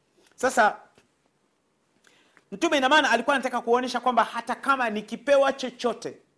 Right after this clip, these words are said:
cha kunihadaa, nibadilishe msimamo huu, siwezi kubadilisha msimamo.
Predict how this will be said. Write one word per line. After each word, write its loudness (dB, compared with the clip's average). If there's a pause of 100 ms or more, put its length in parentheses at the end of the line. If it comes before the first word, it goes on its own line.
(460)
cha -2
kunihadaa, -2 (480)
nibadilishe -2
msimamo 0
huu, -2 (180)
siwezi -6
kubadilisha -10
msimamo. -14